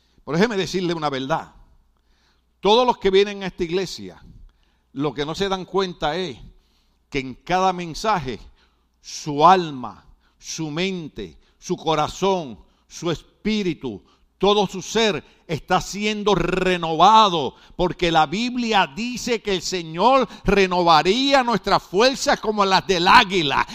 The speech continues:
Y cada vez que usted viene a un culto, usted puede venir enfermo, usted puede venir con problemas, usted puede venir desanimado, usted puede venir arrastrado, pero Dios en cada mensaje le renueva las fuerzas como al águila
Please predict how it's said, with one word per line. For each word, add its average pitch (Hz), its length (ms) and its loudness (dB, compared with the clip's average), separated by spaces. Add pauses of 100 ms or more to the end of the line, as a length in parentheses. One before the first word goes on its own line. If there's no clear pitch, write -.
(100)
Y 233 140 2
cada 254 340 -2
vez 277 180 2
que 277 80 -10
usted 247 260 0
viene 269 200 0
a 262 40 0
un 233 140 -6
culto, 277 640 2 (120)
usted 240 280 4
puede 269 220 4
venir 247 260 0
enfermo, 196 680 0 (100)
usted 233 240 2
puede 269 180 4
venir 262 200 0
con 247 200 0
problemas, 196 560 0 (120)
usted 247 240 4
puede 269 220 4
venir 262 260 -2
desanimado, 226 760 2 (140)
usted 277 240 4
puede 285 200 4
venir 277 280 2
arrastrado, 277 800 4 (160)
pero 233 340 6
Dios 240 560 8
en 233 200 -4
cada 302 320 2
mensaje 269 760 2 (180)
le 247 220 6
renueva 247 1000 4
las 240 200 6
fuerzas 302 680 6
como 226 320 4
al 208 100 6
águila 330 560 8